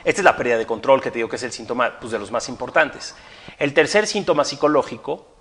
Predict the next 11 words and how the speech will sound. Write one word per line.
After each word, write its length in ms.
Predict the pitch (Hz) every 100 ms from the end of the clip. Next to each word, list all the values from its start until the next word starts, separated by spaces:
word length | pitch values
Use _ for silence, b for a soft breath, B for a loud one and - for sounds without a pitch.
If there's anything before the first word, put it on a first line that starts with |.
| B B B -
es 320 | 151 151 -
el 160 | 139 127
cons-, 320 | 147 135 - -
el 260 | 143 139
consumo 540 | - 147 135 185 185 202
a 100 | 196
pesar 460 | 120 147 139 180
de 100 | 135
las 160 | 123 -
consecuencias 640 | 120 110 107 120 135 123
adversas. 760 | 107 104 95 - - - -